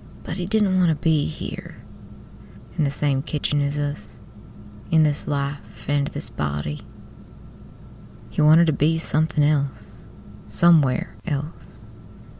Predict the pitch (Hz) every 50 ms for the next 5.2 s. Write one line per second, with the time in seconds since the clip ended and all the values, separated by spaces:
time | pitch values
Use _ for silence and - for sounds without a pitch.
0 | - - - - - 156 160 156 147 139 - 160 160 160 - - 151 160 156 156
1 | 156 - - - 156 - 185 - - 147 - 147 156 160 160 160 160 156 156 160
2 | 156 - - - - - 135 135 147 151 151 - - - 160 151 151 139 - 139
3 | - - 143 139 - - - - 170 165 147 - - 165 151 147 139 131 143 135
4 | 139 139 139 - - - 143 135 135 135 139 135 - - - - 151 147 143 143
5 | 143 - -